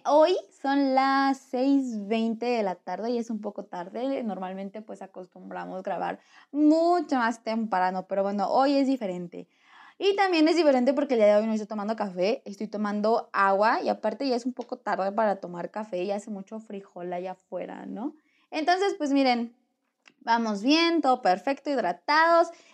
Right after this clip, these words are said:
Espero que ustedes estén teniendo un muy buen día, que ya hayan comido, cenado, desayunado, lo que sea que estén teniendo en el momento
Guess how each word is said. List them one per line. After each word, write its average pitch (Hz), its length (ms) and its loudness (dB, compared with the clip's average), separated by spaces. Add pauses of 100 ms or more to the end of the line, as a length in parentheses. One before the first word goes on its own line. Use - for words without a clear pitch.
Espero 233 360 -4
que 208 100 -6
ustedes 214 320 -4
estén 214 180 -8
teniendo 208 320 -4
un 208 80 -2
muy 214 120 -2
buen 196 320 -4
día, 294 380 2
que 214 120 -8
ya 202 80 -4
hayan 190 200 -8
comido, 185 480 -4
cenado, 170 760 -6
desayunado, 175 520 -4
lo 247 160 2
que 320 100 -2
sea 392 120 -2
que 440 80 -2
estén 381 180 -6
teniendo 262 440 -2
en 262 100 -2
el 214 100 -4
momento 214 600 -4